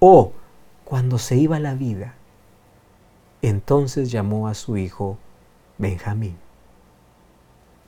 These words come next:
La palabra alma está aquí haciendo referencia a la vida. No es que algo sale del cuerpo y se coloca en lugar. No, la vida se va. ¿Y a dónde regresa?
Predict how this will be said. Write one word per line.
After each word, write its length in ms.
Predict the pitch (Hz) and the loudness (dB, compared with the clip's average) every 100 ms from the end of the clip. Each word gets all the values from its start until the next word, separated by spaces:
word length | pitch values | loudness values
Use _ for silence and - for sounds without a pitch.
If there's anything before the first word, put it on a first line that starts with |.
| _ - | _ -10
La 160 | 101 - | -8 -6
palabra 480 | 98 101 107 160 | -4 -2 0 0
alma 340 | 240 208 156 214 - - - | 2 2 0 -4 -12 -14 -8
está 260 | 107 - | -6 -2
aquí 340 | 120 - 160 226 - | -2 0 -4 -4 -8
haciendo 320 | 107 117 120 | -6 -4 -2
referencia 520 | 110 107 113 120 131 | -4 -2 -2 -2 -4
a 40 | |
la 180 | 151 208 - - _ - _ - | -6 -6 -10 -20 _ -20 _ -12
vida. 560 | 104 104 98 104 107 - - _ _ _ _ _ _ | -8 -8 -8 -10 -14 -18 -20 _ _ _ _ _ _
No 100 | 101 | -4
es 160 | 117 - | -2 -2
que 160 | 110 | -2
algo 520 | 104 151 160 131 113 | 0 2 2 2 -2
sale 320 | 107 - 123 113 | -6 -4 -4 -2
del 160 | 107 | -6
cuerpo 360 | - 123 120 123 | -2 0 0 -4
y 40 | |
se 160 | 107 120 | -8 -8
coloca 360 | 120 113 110 | -4 -4 -4
en 60 | 110 | -4
lugar. 260 | 110 110 - | -4 -4 -4
No, 280 | 127 110 - - - - - - | -4 -4 -8 -20 -20 -20 -18 -8
la 220 | 92 92 | -6 -6
vida 480 | 90 110 98 95 90 - _ | -6 -6 -6 -8 -12 -20 _
se 280 | - - 95 | -12 -8 -6
va. 280 | - - - - - - | -6 -8 -12 -20 -18 -6
¿Y 60 | |
a 40 | 110 | 0
dónde 220 | 143 151 | 2 4
regresa? 560 | 143 143 143 - 90 | 2 2 2 0 -4